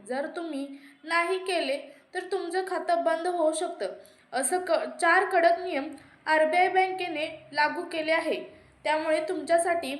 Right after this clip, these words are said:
समजून घेणं आवश्यक आहे. जर तुम्ही शेतकरी असाल व तुम्ही पीएम किसानचा हप्ता घेत असाल, तर किंवा तुम्ही पेन्शन घेत असाल, कोणत्याही माध्यमातून तुम्ही जर पैसे घेत असाल आणि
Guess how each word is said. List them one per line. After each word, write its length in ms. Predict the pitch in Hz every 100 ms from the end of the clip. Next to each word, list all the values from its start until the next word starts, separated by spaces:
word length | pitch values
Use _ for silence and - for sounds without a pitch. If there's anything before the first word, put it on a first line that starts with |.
| - - - _ -
समजून 400 | 349 330 349 392
घेणं 240 | 370 330 339
आवश्यक 520 | 311 294 330 381 359
आहे. 240 | 330 262 180 - -
जर 140 | 285 285
तुम्ही 280 | 285 262 277 - - - -
शेतकरी 480 | 359 339 - 403
असाल 380 | 381 349 302 254 277 269
व 80 | 330 339
तुम्ही 240 | 311 302
पीएम 340 | 302 330 330 359
किसानचा 360 | 370 349 370 370
हप्ता 260 | 349 339 339
घेत 280 | 269 339 339
असाल, 320 | 339 269 262 - - - -
तर 160 | 349 370
किंवा 280 | 392 392 311 320
तुम्ही 220 | 359 370 381
पेन्शन 460 | 392 320 285 349
घेत 200 | 370 370
असाल, 360 | 339 - 247 254 - - - _
कोणत्याही 520 | 370 370 - 370 381
माध्यमातून 720 | 392 381 311 339 339 339 370 370
तुम्ही 280 | 370 339 330
जर 220 | 254 262 - - _ -
पैसे 300 | 349 339 392
घेत 400 | 302 349 - 339
असाल 320 | 370 285 269 - - - _
आणि 260 | - 403